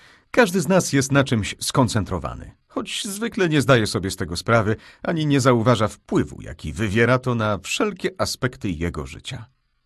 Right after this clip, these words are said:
Omówmy z grubsza kilka typowych koncentracji, czyli najgłębszych ludzkich paradygmatów i prześledźmy, w jaki sposób wpływają one na cztery podstawowe wymiary życia, stanowiąc tym samym jego siłę napędową.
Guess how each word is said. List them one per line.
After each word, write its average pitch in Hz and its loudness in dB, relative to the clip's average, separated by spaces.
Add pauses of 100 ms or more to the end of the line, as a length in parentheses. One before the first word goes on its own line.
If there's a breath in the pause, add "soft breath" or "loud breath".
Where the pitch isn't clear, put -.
(480 soft breath)
Omówmy 135 0
z 85 -6
grubsza 127 0
kilka 135 -2
typowych 120 -2
koncentracji, 107 -2
czyli 117 0 (260 loud breath)
najgłębszych 131 -2
ludzkich 127 -4
paradygmatów 101 -4 (280 soft breath)
i 202 -8
prześledźmy, 196 0 (280 loud breath)
w 107 -6
jaki - -4
sposób 185 -4 (100)
wpływają 156 0
one 135 0
na 98 0
cztery 185 -2
podstawowe 107 -2
wymiary 80 -4
życia, - -12 (360 soft breath)
stanowiąc 101 -2
tym 127 -4
samym 92 -2
jego 95 -2
siłę 78 -2
napędową. 85 -4